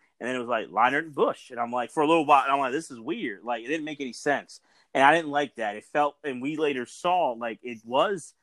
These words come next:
it got way out of hand, but it, it just felt like, and they acted like it to me. They acted like they were Hollywood, and they would try to fake humbleness, but you saw it in them. And hey, granted,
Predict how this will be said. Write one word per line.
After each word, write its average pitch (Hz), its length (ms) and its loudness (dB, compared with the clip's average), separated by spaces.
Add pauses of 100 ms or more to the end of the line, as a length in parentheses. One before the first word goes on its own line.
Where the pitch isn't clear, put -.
(360)
it 107 260 -8
got 120 240 4
way 135 240 0
out 135 140 0
of 110 80 -8
hand, 139 400 -10
but 117 100 -4
it, 110 180 -8
it 110 220 -8
just - 340 0
felt 143 220 6
like, 123 280 2 (280)
and 165 240 4 (100)
they 190 200 8
acted 143 400 -2
like 104 260 -6
it 82 200 -20
to 104 80 -20
me. 80 260 -20 (120)
They 156 200 -4
acted 135 320 -2
like 117 180 -6
they 104 140 -8
were 98 100 -6
Hollywood, 92 720 -8 (320)
and 110 260 -4
they 117 140 -2
would 110 160 -10
try 127 160 2
to 104 80 0
fake - 380 -2
humbleness, 170 520 -4
but - 260 -4
you 151 60 -8
saw 143 380 2
it 190 60 2
in 101 100 0
them. 92 160 -10 (420)
And 160 160 2
hey, 180 160 2
granted, 160 300 2